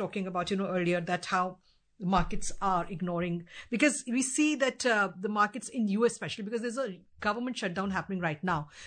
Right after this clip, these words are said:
So it's very clear that the markets are really not, you know, discounting that. They're moving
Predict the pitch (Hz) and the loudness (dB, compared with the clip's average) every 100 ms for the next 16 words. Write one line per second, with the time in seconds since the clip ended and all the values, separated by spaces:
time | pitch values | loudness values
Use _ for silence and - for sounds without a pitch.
0 | - 349 349 330 381 - 302 311 294 294 | -6 -4 -2 2 0 2 0 0 0 -2
1 | 269 240 277 - 277 214 196 240 262 214 | 0 -2 -2 -4 -2 0 2 2 0 -2
2 | 214 220 240 226 202 - - 180 180 208 | -2 -4 -4 -4 -4 -4 -4 -2 -2 -4
3 | 185 175 - 190 190 190 214 | -2 -4 -4 -2 2 2 0